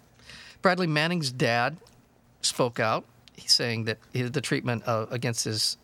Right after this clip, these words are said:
son is, uh, is what? Is not good.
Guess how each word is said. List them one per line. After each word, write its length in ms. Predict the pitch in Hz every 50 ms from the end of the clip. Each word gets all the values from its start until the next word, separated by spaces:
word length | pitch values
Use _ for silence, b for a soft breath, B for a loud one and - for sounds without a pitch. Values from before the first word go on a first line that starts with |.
| -
son 380 | - - - 151 127 120 120 110
is, 420 | - 110 107 101 101 - - - - b b b b b b b b b b b b b _
uh, 680 | 123 120 110 107 101 101 98 98 101 101 101 104 107 - - -
is 380 | 175 120 113 107 107 107 110 -
what? 240 | 120 110 101 98 - - - - _ -
Is 440 | 156 143 113 113 110 117 - -
not 300 | - 131 110 101 - -
good. 340 | - 123 107 107 151 185 196